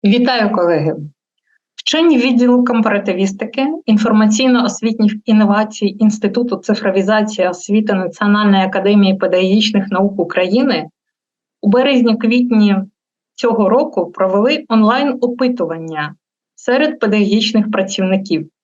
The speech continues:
"Готовність і потреби вчителів щодо використання цифрових засобів та І К Т в умовах війни". Інститут проводить моніторингове дослідження вже кілька років.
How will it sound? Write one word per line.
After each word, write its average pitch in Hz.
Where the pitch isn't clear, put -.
"Готовність 262
і 226
потреби 196
вчителів 196
щодо 247
використання 208
цифрових 190
засобів 175
та 196
І 190
К 185
Т 294
в 180
умовах 208
війни". 180
Інститут 247
проводить 240
моніторингове 247
дослідження 262
вже 202
кілька 247
років. 160